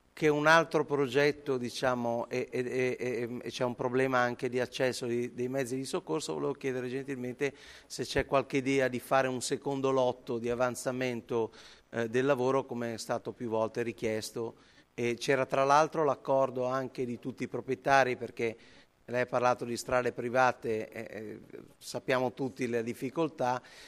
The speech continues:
eh, addirittura avevano espresso ciascuno, eh, dei proprietari il, un, diciamo, consenso a, eh, un lavoro e un avanzamento di lavori di questo genere. Grazie, scusi Assessore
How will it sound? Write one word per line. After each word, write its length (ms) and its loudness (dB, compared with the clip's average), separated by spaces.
eh, 400 0
addirittura 640 2
avevano 560 0
espresso 960 -2
ciascuno, 1000 -2
eh, 120 -8
dei 160 -4
proprietari 840 -2
il, 320 -10
un, 480 -6
diciamo, 420 -6
consenso 920 -4
a, 400 6
eh, 920 0
un 220 -4
lavoro 520 4
e 20 4
un 140 0
avanzamento 640 -2
di 80 0
lavori 320 0
di 100 -6
questo 240 -10
genere. 380 -8
Grazie, 360 -6
scusi 720 -6
Assessore 680 -14